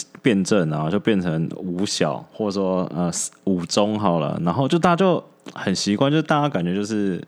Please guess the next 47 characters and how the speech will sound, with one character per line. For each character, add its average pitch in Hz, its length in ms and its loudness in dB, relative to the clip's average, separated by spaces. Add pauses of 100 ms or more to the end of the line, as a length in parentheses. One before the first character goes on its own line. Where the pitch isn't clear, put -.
(160)
这 113 100 -10
个 101 140 -2
遗 101 300 0
毒。 80 280 -2
我 85 80 -2
就 110 120 2
看 131 180 2
到 117 200 4
那 113 120 2
个， 104 100 2
譬 110 140 0
如 101 60 2
说 101 100 2
看 107 240 0
到 101 220 2 (480)
这 101 140 -2
个 87 380 2
Morris 110 520 4
在 104 160 4
守 87 180 -2
Porzingis， 92 560 -2
就 120 140 -2
觉 101 100 -2
得 92 60 -2
说 104 80 0 (120)
，“哇， 110 140 4 (560)
这 - 100 -14
个 - 80 -8
身 127 200 2
高 127 160 4
差 123 220 2
这 120 60 0
么 117 160 2
多， 110 280 4
应 120 80 0
该 123 80 4
要 123 80 4
给 113 100 2
Porzingis 113 480 0
打 92 220 2
低 113 220 2
位 120 180 6
low 113 220 2
post 107 260 2
吧。” 90 240 2
然 95 160 4
后， 107 160 2